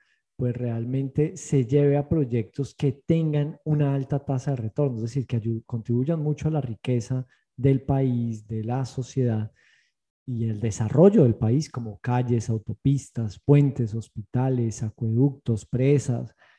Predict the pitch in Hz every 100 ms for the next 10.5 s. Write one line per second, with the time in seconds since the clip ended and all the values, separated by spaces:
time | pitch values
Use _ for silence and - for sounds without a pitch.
0 | _ 151 147 131 147 143 147 139 - 113
1 | 117 139 156 151 113 110 110 139 143 _
2 | _ - 143 143 143 151 147 175 185 175
3 | 180 170 185 165 147 120 - 107 - 131
4 | 135 - 175 - 113 110 131 151 - 156
5 | 123 131 _ _ _ - 180 180 180 180
6 | 170 170 147 170 151 170 156 143 - 147
7 | 131 113 117 117 - 110 - _ _ _
8 | - 123 131 127 120 143 151 147 113 -
9 | 120 - 120 - 104 - 113 131 131 131
10 | 113 113 - 147